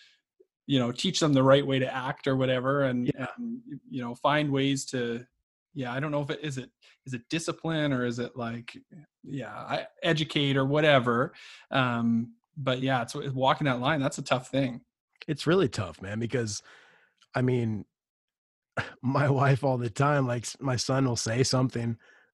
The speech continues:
Speaker 2: and I'll find it hilarious. And she looks at me like, "If you laugh at that, he's gonna keep doing it."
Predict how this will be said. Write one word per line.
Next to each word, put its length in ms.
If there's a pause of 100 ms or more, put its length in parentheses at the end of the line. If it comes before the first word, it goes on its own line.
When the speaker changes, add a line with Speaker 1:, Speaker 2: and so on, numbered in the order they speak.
Speaker 2:
and 100
I'll 140
find 240
it 120
hilarious. 800
And 100
she 140
looks 200
at 60
me 120
like, 340 (280)
"If 140
you 140
laugh 340
at 80
that, 140
he's 120
gonna 160
keep 380
doing 320
it." 80